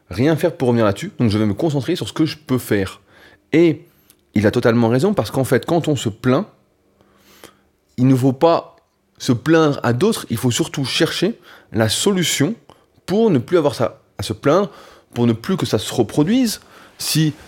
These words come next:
ça dépend de nous, et même si ça dépend pas de nous, par exemple, si on reprend l'exemple de la voiture qui a été cassée, bah, peut-être qu'il fallait la garer autre part, peut-être qu'il fallait en prendre soin, enfin bon, peut-être qu'il fallait pas la garer à cet endroit-là, si on avait une super caisse et puis qu'on l'a mis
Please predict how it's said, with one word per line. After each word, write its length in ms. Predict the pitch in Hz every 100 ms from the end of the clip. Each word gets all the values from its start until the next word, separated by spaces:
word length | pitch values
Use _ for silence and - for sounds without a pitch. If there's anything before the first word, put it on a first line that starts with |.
| -
ça 160 | 127
dépend 240 | 101 - 135
de 60 |
nous, 200 | 165 214
et 60 | 143
même 160 | 120 120
si 60 |
ça 60 | 120
dépend 200 | 104 117
pas 120 | 131
de 60 | 156
nous, 80 |
par 160 | 208 101
exemple, 160 | 113 -
si 80 |
on 60 | -
reprend 160 | - 107
l'exemple 260 | 101 113
de 80 | 101
la 60 | 95
voiture 340 | 107 104 135
qui 60 | 104
a 20 |
été 140 | 107
cassée, 240 | 113 107 127
bah, 100 | 98
peut-être 300 | - 127 -
qu'il 640 | 110 - - - - 104
fallait 160 | 110 104
la 100 | 101
garer 220 | 107 104
autre 180 | 107 139
part, 420 | 147 165 175 - - -
peut-être 160 | 123 110
qu'il 140 | 110
fallait 300 | 117 107 107 - - -
en 100 | 92
prendre 240 | 131 127
soin, 380 | - 160 170 170 - _ _ _ _ _ _ -
enfin 100 | 110
bon, 180 | 110 95 - -
peut-être 140 | 131
qu'il 100 | 117
fallait 140 | 117 110
pas 160 | 127
la 160 | 120 107
garer 460 | 113 110 120 131 131 -
à 100 | -
cet 100 | 104
endroit-là, 320 | 113 107 120 127
si 60 |
on 40 | 107
avait 100 | 101
une 80 |
super 300 | 98 95 113
caisse 180 | - 127
et 60 | -
puis 100 | -
qu'on 80 | 104
l'a 100 | 98
mis 180 | 117